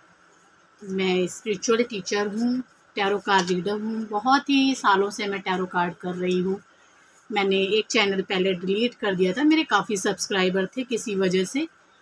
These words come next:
लेकिन मैंने दोबारा से channel बनाया है ये, और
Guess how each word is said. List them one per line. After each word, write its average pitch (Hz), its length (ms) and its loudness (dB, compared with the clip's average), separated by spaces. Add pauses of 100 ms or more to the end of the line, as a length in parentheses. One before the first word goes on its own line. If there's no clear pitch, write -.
(140)
लेकिन 214 260 -4
मैंने 202 240 0
दोबारा 196 360 2
से 254 160 -2
channel 202 380 0 (500)
बनाया 196 500 2
है 208 240 -4
ये, 233 200 -2 (920)
और 175 720 -2